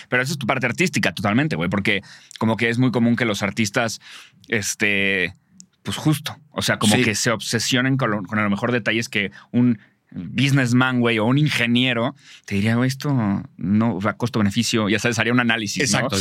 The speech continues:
Speaker 2: ¿por, por qué le inviertes tanto tiempo a
Speaker 1: <laughs>
Speaker 2: tal? Además de que este video nadie te lo está pagando, yo sé, pero quiero que quede bien
Speaker 1: <laughs> Sí.
Speaker 2: porque me gusta.
Speaker 1: Pero es
Speaker 2: El
Speaker 1: que es como una expresión tuya, güey.
Speaker 2: Claro, es mi, es mi bebé, es mi, mi contenido, entonces sí.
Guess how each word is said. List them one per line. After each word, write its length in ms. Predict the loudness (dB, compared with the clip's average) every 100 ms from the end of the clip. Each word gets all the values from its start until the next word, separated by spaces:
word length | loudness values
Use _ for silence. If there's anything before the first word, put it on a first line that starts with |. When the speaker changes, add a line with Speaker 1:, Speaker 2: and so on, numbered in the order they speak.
| 0
Speaker 2:
¿por, 160 | 2 2
por 100 | 2
qué 60 | 2
le 60 |
inviertes 260 | 2 0 -2
tanto 220 | -2 0
tiempo 420 | 0 0 0 0
a 60 | 0
Speaker 1:
<laughs> 0 |
Speaker 2:
tal? 280 | -2 -2 -4 -6
Además 300 | -2 0 0
de 60 | 0
que 40 |
este 140 | 0 0
video 160 | 2
nadie 140 | 2 0
te 80 |
lo 80 | 0
está 120 | 0
pagando, 300 | 0 0 0
yo 160 | 0 0
sé, 180 | 0 -2
pero 200 | -2 -2
quiero 200 | -2 0
que 120 | 0
quede 260 | 0 2 2
bien 240 | 2 0
Speaker 1:
<laughs> 40 | 0
Sí. 80 | 0
Speaker 2:
porque 240 | -2 -2
me 140 | -2 0
gusta. 480 | 2 2 0 0
Speaker 1:
Pero 160 | 2 2
es 100 | 2
Speaker 2:
El 60 | 2
Speaker 1:
que 60 |
es 60 | 2
como 140 | 2
una 100 | 2
expresión 420 | 0 -2 0 0 2
tuya, 280 | 0 0
güey. 40 | 0
Speaker 2:
Claro, 320 | 0 2 0
es 120 | 0
mi, 280 | 0 2 2
es 160 | 0 0
mi 160 | 2
bebé, 300 | 2 2 2
es 80 | 0
mi, 120 | 0
mi 340 | 0 0 2 0
contenido, 420 | 0 -2 -2 -2
entonces 320 | -2 -4 -2
sí. 240 | -2 -4